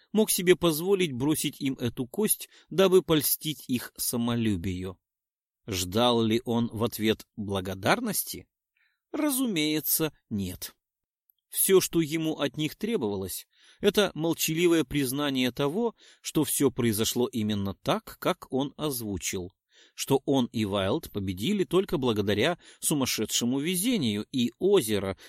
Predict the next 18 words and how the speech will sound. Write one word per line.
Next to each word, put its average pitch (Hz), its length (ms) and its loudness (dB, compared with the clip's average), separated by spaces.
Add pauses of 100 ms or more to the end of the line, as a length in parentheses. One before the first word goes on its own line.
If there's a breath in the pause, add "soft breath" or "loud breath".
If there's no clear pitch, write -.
даже 110 300 2
и 107 80 4
близко 113 560 0 (140)
не 117 200 4
его 170 640 0
рук 107 360 -4
дело. 101 480 0 (920)
Ему 233 340 2
нужно 202 360 0
было, 202 400 4
чтобы 165 380 2
Хель 175 320 2
поверила 131 600 0
в - 140 -6
то, 220 160 -2
что 139 200 -4
он 151 300 -4
ничтожество, 127 960 -6